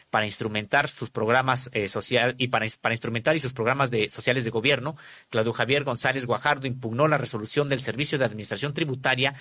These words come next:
en el expediente quince ochocientos treinta y seis, diecinueve diecisiete cero ocho tres. En ese procedimiento legal aseguraba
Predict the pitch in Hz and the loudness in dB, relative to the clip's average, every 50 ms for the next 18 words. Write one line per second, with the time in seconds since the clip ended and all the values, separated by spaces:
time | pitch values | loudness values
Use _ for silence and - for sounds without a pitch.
0 | - - - - - 113 113 113 110 110 104 - - - 120 120 147 160 151 151 | -14 -18 -8 -4 -2 -2 -2 0 0 -2 -2 -2 -2 -2 0 2 2 0 2 0
1 | 151 - - 156 151 151 151 127 120 107 - 143 147 139 123 120 110 98 107 107 | -2 -2 0 -2 0 0 0 0 0 -2 -2 -4 -4 -4 -6 -6 -4 -2 -2 -2
2 | - - 160 156 151 127 117 - 113 117 131 135 135 131 123 - - - _ - | 0 0 0 0 0 -2 -4 -4 -2 -4 -2 0 0 -2 -2 -6 -14 -14 _ -6
3 | 107 - 110 107 - 147 147 143 123 127 123 123 135 127 - 147 - 135 135 147 | -4 -2 0 0 0 0 0 0 0 2 2 2 2 0 -2 -2 0 0 0 0
4 | - - - - - - - - - _ - 110 120 151 151 156 123 123 110 - | -2 -6 -12 -18 -20 -20 -20 -20 -10 _ -2 0 2 2 2 2 0 0 0 0
5 | 110 110 120 151 156 - 135 113 117 107 120 139 147 135 - - 107 110 120 143 | 0 0 -2 -2 0 2 2 2 2 4 4 2 2 2 0 -2 -2 2 2 2
6 | 160 139 135 147 - | 4 4 2 0 -2